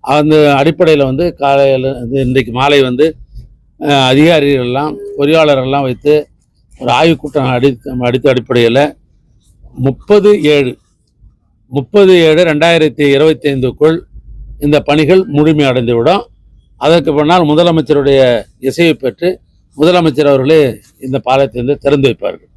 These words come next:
ஆ, டிசம்பர் மாதம்ன்றது நாங்க பிளான் பண்ணி ஒர்க் பண்ணின்னுக்கிறோம் நாங்க.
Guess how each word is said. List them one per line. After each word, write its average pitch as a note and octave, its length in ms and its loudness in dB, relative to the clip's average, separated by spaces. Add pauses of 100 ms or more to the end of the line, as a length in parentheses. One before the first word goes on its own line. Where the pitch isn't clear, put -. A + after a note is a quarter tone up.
(760)
ஆ, F3 240 0 (480)
டிசம்பர் G#3 440 2
மாதம்ன்றது F3+ 640 0
நாங்க F3 260 0
பிளான் F3 260 0
பண்ணி E3+ 180 0
ஒர்க் D3+ 300 -2
பண்ணின்னுக்கிறோம் C3+ 360 -2
நாங்க. A2+ 460 -2